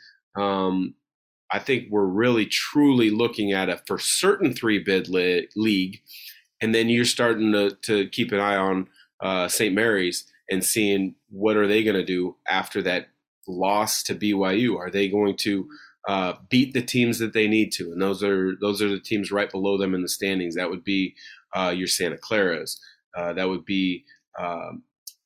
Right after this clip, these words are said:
Pepperdine. You, the, the games that you have to win on your schedule, you can't have any slip-ups this year, uh, if you're in that three and four slot, um, wanting to make it to the N C A A tournament as a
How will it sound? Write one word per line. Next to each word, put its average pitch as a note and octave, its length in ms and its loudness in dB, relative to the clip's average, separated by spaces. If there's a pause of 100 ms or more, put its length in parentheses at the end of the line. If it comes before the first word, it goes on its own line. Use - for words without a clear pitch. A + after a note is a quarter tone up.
Pepperdine. E2+ 540 -4
You, F2 320 -10
the, F#2+ 300 -6
the G2 100 -2
games A2 280 0
that - 180 -6
you F#2 80 -10
have G#2+ 380 -2
to G2+ 100 -6
win G2 240 0
on F#2+ 100 0
your F2+ 100 -2
schedule, F2+ 440 -2
you F#2+ 180 -6
can't G2 240 -2
have F#2 180 0
any F2 140 -2
slip-ups - 480 -4
this - 240 -4
year, F2+ 220 -2 (360)
uh, F#2 140 -6
if F#2 240 -4
you're G2 140 2
in F#2 60 0
that F2 200 -2
three F#2+ 220 -2
and E2 120 -4
four F#2 200 -4
slot, E2+ 420 -2 (420)
um, E2+ 280 -8
wanting F2+ 300 0
to F#2 60 0
make F#2 200 0
it F2+ 60 -8
to - 120 -8
the F2+ 100 -2
N F2 80 0
C F#2 140 -2
A F2+ 40 -2
A - 20 -2
tournament E2+ 400 -2
as E2 180 -6
a D#2+ 160 -6